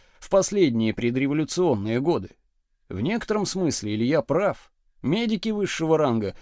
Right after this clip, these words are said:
университетские профессора, ведущие клиницисты того времени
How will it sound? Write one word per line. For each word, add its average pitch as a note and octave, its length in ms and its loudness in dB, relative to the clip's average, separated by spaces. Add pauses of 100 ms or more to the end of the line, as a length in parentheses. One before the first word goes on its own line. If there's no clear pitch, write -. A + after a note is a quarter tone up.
(300)
университетские D3 760 0
профессора, D3+ 720 2
ведущие C3 500 0
клиницисты C3 800 -2
того F3+ 300 2
времени B2+ 500 0